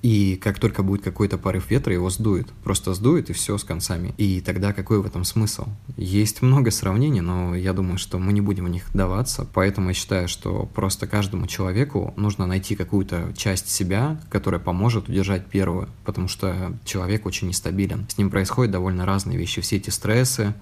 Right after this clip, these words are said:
недопонимания, расставания, потери, любовь к людям, разочарования. Всё это так или иначе будет происходить. Такой сумбурный выпуск получается. Я, честно говоря, к нему не готовился, просто взял, сел и записал.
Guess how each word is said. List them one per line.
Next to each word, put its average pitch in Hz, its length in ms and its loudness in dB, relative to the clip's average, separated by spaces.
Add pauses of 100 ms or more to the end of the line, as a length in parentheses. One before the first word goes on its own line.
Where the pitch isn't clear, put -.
(140)
недопонимания, 95 800 0
расставания, 95 800 0 (180)
потери, 101 640 2 (160)
любовь 98 420 0
к - 80 -14
людям, 92 360 0 (220)
разочарования. 98 1000 0
Всё - 220 -2
это 101 120 -2
так - 180 -4
или 101 60 4
иначе 95 300 0
будет 98 160 -2
происходить. 95 760 -4
Такой 107 220 2
сумбурный 107 440 4
выпуск 127 300 0
получается. 92 580 0
Я, 104 400 4
честно 107 320 2
говоря, 98 260 4
к - 100 -4
нему 95 120 4
не 92 100 2
готовился, 101 540 2
просто - 320 -4
взял, 95 280 2
сел - 300 -2
и 95 40 0
записал. 95 600 -2